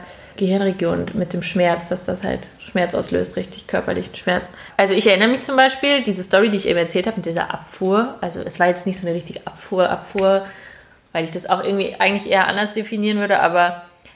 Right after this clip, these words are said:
danach, ich hab eine, eine Woche mein Zimmer nicht verlassen, ich hatte Rollos runter und hab die ganze Zeit nur geheult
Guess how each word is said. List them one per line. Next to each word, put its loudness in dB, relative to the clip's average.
danach, 0
ich 2
hab -4
eine, 0
eine 0
Woche 0
mein -2
Zimmer 0
nicht -6
verlassen, -2
ich -2
hatte 2
Rollos 2
runter 2
und -2
hab -4
die -6
ganze 0
Zeit -6
nur -2
geheult 2